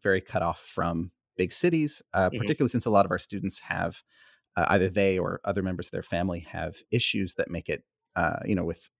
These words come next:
Speaker 1: immigration status that makes it difficult to travel to San Antonio or, you know, some other big city near here because you have to go through a border checkpoint about forty miles north of my house,
Speaker 2: Right.
Speaker 1: uh, is where they put, where they put the border checkpoint. But if you go south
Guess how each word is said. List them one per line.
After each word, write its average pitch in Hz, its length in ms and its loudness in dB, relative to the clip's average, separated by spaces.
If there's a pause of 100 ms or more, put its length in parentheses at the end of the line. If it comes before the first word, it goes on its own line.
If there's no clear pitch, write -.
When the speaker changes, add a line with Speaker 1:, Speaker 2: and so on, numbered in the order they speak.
(120)
Speaker 1:
immigration 107 500 4
status 82 400 -2
that - 100 -6
makes 92 160 -6
it - 60 -18
difficult 95 460 -2
to - 100 -6
travel 95 400 4
to - 340 -8 (380)
San 87 220 0
Antonio 113 680 4
or, - 320 -4
you 110 80 -6
know, 95 60 0
some 113 100 0
other 95 140 2
big 85 160 -4
city 87 180 -2
near 85 140 -4
here 190 280 6
because 101 240 0
you 92 60 0
have 90 80 0
to - 80 -14
go 95 100 -2
through - 280 -6
a - 80 -4 (100)
border 139 220 6
checkpoint 95 420 -4
about 92 160 0
forty 104 220 4
miles 90 280 -2
north 104 320 2
of 90 120 -6
my 82 160 -6
house, 92 400 0 (320)
Speaker 2:
Right. 101 120 2
Speaker 1:
uh, 92 60 6
is 87 180 2
where 104 120 4
they 90 100 0
put, - 300 2
where 107 160 4
they 98 80 2
put 98 160 -2
the - 60 -8
border 123 200 6
checkpoint. 95 400 -2
But 113 80 4
if 113 80 2
you 117 60 0
go 101 100 0
south 202 420 6